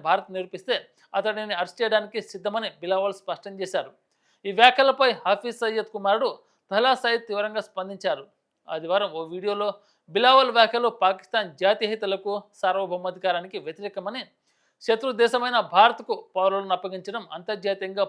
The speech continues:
పాకిస్తాన్కు అవమానకరమని ఆరోపించారు. బిలావల్ భారత్, పాశ్చాత్య దేశాల వాదనలకు మద్దతిస్తున్నాడని, ఇది పాకిస్తాన్కు హానికరమని తల్హా విమర్శించారు. లష్కరే తోయిబా రాజకీయ విభాగమైన పాకిస్తాన్ మార్కజీ ముస్లిం లీగ్ కూడా బిలావల్ను తప్పుపట్టింది.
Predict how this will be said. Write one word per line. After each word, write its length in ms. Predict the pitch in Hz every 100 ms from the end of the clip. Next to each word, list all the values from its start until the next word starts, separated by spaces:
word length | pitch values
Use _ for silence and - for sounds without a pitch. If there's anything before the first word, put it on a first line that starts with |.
| -
పాకిస్తాన్కు 540 | 175 180 190 208 202 175 -
అవమానకరమని 680 | 165 190 214 214 196 196 185 175
ఆరోపించారు. 480 | 185 185 170 143 - _ _ _ _ _ 151
బిలావల్ 380 | 175 190 196 180 131
భారత్, 280 | 165 214 220 - _
పాశ్చాత్య 420 | 180 190 220 214 190
దేశాల 240 | 190 196 185 147
వాదనలకు 420 | 185 208 208 208 170
మద్దతిస్తున్నాడని, 840 | 175 208 202 - 202 190 185 233 277 _ _ _ -
ఇది 120 | 240 240
పాకిస్తాన్కు 580 | - 240 240 254 254 247 180
హానికరమని 600 | 147 220 233 226 214 220 226 220
తల్హా 220 | 185 202 196
విమర్శించారు. 580 | 185 185 202 185 170 135 _ _ 160
లష్కరే 360 | 214 - 269 269
తోయిబా 280 | 254 247 247 247 196
రాజకీయ 380 | 220 220 233
విభాగమైన 500 | 214 214 208 208 240 202 196
పాకిస్తాన్ 500 | 202 208 - 214 214 - 156
మార్కజీ 420 | 190 214 233 214 185
ముస్లిం 260 | 180 214 196 190
లీగ్ 140 | 185
కూడా 140 | 202 226 151
బిలావల్ను 460 | 185 208 202 202 208 185
తప్పుపట్టింది. 600 | - 190 196 190 156